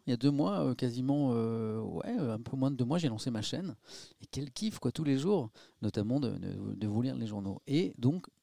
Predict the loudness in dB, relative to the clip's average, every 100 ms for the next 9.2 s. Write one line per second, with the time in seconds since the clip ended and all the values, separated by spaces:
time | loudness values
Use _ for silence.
0 | _ 4 4 4 0 -2 2 2 2 -2
1 | -4 -4 -6 -8 -8 -6 -6 -4 -6 -4
2 | -4 -6 -8 -12 -10 -10 -12 -10 -8 -8
3 | -4 -6 -6 -6 -6 2 4 4 -2 4
4 | 8 8 6 -12 -20 _ _ _ -4 -4
5 | 2 2 8 6 6 0 -20 _ -2 0
6 | 0 -4 -8 -6 0 2 2 -2 _ _
7 | _ _ _ _ -4 2 2 2 -6 -6
8 | -8 -12 -20 -20 -20 _ 2 4 2 0
9 | -6 -12